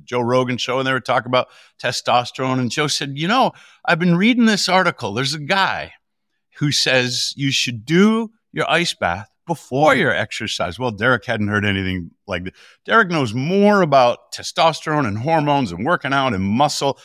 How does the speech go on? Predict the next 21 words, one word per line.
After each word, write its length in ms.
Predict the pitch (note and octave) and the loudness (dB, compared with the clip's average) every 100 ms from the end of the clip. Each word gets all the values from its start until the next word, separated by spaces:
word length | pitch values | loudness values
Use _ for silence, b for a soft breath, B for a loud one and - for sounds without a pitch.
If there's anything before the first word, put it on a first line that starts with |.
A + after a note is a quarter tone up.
| b | b
like, 200 | A#2+ A#2 | -4 -2
in 80 | C3+ | -2
his 200 | A#2 G2+ | -4 -6
little 280 | B2 E3 A#2 | -6 -6 -6
finger 420 | - D3+ E3 E3+ | -6 -4 0 -2
than 160 | A2 G#2+ | 0 0
I 140 | B2 | 0
have 320 | C3 B2+ A#2 | 2 0 2
in 140 | A2+ A2 | 0 0
my 280 | A2 G#2 F#2+ - | 2 2 0 -10
entire 680 | B2+ A2 - C#3 D#3+ D#3+ B2 | -10 -10 -4 -2 0 0 -2
library 720 | G#2+ C3 C#3 A#2 B2+ B2+ A#2+ G2 | -2 0 2 2 4 4 4 2
of 200 | F#2 F#2 G#2 - | 0 -4 -8 -4
information, 600 | C#3+ - A#2+ B2+ - G2+ | -4 -2 -2 -2 -4 -6
but 80 | |
he 80 | A#2+ | -2
hadn't 200 | A#2+ G#2+ | 0 0
heard 160 | G#2 G2+ | 0 0
anything 280 | F#2+ F#2 F2+ | 0 -2 -4
like 180 | F2 | -6
this. 280 | F2+ F2+ - | -6 -8 -12